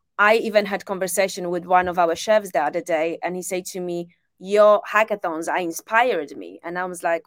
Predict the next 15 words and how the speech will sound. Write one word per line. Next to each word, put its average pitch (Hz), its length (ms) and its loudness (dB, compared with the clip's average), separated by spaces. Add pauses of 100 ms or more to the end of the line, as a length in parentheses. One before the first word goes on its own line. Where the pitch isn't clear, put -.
"What 202 140 -8
do 185 100 -10
you 180 60 -6
mean?" 196 380 -8 (320)
He 202 100 -10
said 208 240 -4
to 220 120 -8
me, 208 300 -4 (340)
"I 214 140 2
had 240 160 2
a 208 40 -4
chat 202 300 0
with 185 160 -8
my 175 160 -4
team, 180 540 -6